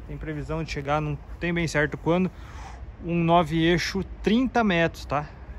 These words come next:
Porque esses aqui são mais curtinhos, vinte e seis metros, mas tá pra chegar um trinta metros. Então, se tiver interesse no trinta metros, também me chama aí que logo, logo tá pra chegar. Beleza, meus amigos?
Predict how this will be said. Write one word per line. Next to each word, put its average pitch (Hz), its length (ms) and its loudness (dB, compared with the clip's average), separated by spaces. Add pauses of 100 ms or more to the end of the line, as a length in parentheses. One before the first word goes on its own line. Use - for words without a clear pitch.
Porque - 140 -10
esses 135 220 -6
aqui 143 220 -6
são 165 180 -8
mais 156 220 -4
curtinhos, 151 440 -6
vinte 147 200 -4
e - 20 -14
seis 143 180 -2
metros, 151 460 -2 (520)
mas 120 120 -8
tá 135 80 -2
pra 139 100 -2
chegar 143 280 2
um 151 80 2
trinta 202 400 0
metros. - 580 -4
Então, 139 180 -10
se - 120 -12
tiver 139 180 -2
interesse 139 420 -2
no 139 60 -4
trinta 139 240 -4
metros, 135 280 -4
também 151 220 -4
me 160 120 0
chama 139 300 -4
aí 151 40 -6
que 156 140 -10
logo, 139 260 -4
logo 127 240 -6
tá 135 100 -12
pra 143 120 -12
chegar. 147 180 -12
Beleza, 196 560 6
meus 226 140 4
amigos? 202 760 2